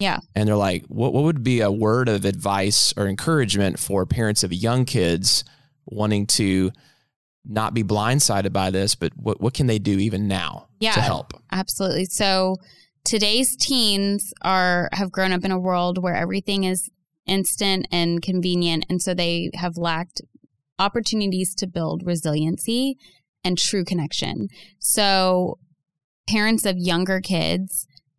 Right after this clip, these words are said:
Speaker 1: it's important to start that from the get-go. And that means no devices, you know, during a time of boredom or distress. We need to teach our kids how to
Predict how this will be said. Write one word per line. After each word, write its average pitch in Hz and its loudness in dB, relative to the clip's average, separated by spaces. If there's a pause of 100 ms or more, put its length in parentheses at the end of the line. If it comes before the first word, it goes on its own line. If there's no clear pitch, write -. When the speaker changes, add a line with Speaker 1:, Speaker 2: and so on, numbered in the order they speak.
Speaker 1:
it's 196 -2
important 196 0
to - 0
start 185 -2
that - -2 (100)
from 190 2
the 170 2
get-go. - -4 (500)
And 196 2
that 196 -2
means 214 0
no 196 2
devices, 185 0 (180)
you 196 2
know, 170 2
during 180 2
a 175 2
time 180 0
of 175 -2
boredom 180 2
or 165 -2
distress. 170 0
We 190 -2
need 180 0
to 180 -4
teach - -4
our 170 -2
kids 180 -4
how 175 -2
to 170 0